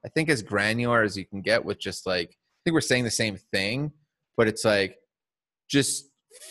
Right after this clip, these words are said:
figure out, I, I'd say, like, what you, what you have right now and then leveraging that into other things 'cause, 'cause it's gonna keep growing. But I think with the, the quantitative,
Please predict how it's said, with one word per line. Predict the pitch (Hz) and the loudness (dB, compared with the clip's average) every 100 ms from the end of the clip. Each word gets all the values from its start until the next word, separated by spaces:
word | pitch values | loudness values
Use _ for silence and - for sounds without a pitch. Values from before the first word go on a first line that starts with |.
| - | -2
figure | 139 135 127 | 2 4 4
out, | 117 110 110 107 - _ _ - | 4 4 4 2 -2 _ _ -10
I, | - - | -10 -6
I'd | 101 | -6
say, | - 101 90 | -2 -2 0
like, | 90 82 _ - | -4 -6 _ -20
what | 101 95 117 | -10 -4 -2
you, | 113 95 92 90 _ | -2 -6 -8 -12 _
what | 104 - | -8 -8
you | 73 | -6
have | 90 90 101 98 | -2 0 0 0
right | 92 - | -2 -2
now | 90 104 104 - | -2 0 -2 -4
and | 98 | -8
then | 87 85 | -8 -6
leveraging | 92 98 101 87 90 85 | -2 0 0 -4 -6 -4
that | 82 76 _ - | -4 -6 _ -12
into | 95 - 92 | -10 -8 -6
other | 90 | -8
things | 85 95 90 | -6 -8 -8
'cause, | - 90 - _ _ _ | -8 -8 -8 _ _ _
'cause | - | -8
it's | 92 - | -8 -8
gonna | - 127 117 | 0 0 0
keep | - 101 | -4 -6
growing. | 101 90 85 _ _ - | -4 -6 -10 _ _ -2
But | 113 | 0
I | |
think | 147 131 | 0 -2
with | 123 | -4
the, | 101 85 - _ - | -2 -4 -6 _ -12
the | |
quantitative, | 104 - 107 107 110 104 - 104 98 92 | -12 -8 -2 0 -2 -6 -4 0 0 0